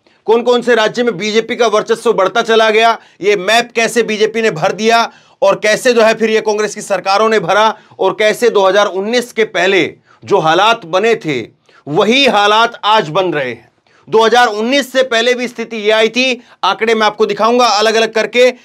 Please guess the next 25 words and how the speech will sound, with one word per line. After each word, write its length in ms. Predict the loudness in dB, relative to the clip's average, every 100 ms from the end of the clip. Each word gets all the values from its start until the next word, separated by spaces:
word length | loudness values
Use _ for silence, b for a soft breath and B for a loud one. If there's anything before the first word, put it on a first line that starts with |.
| B B
और 300 | 0 2 2
ये 100 | 2
आप 140 | 0 0
देखिए, 340 | -2 0 0
मैं 140 | 0 0
अलग-अलग 400 | 0 0 -2 -2
करके 280 | -6 -2 -2
इस 120 | -2
तरह 200 | -2 -2
से 100 | -2
दो 140 | 0
हज़ार 180 | 2 0
चौदह 320 | -2 -2 -2
से 260 | 0 -2 -4 b b b b
शुरुआत 360 | -2 2 2 0
करते 260 | -4 -2
करते 280 | -4 -2 0
दो 120 | 0 2
हज़ार 180 | 2 0
बाईस 280 | 0 -2
तक 80 | -2
आपको 240 | -2 -2 -2
लेकर 240 | 0 -2
के 100 | -4
चलूंगा। 380 | -2 0 2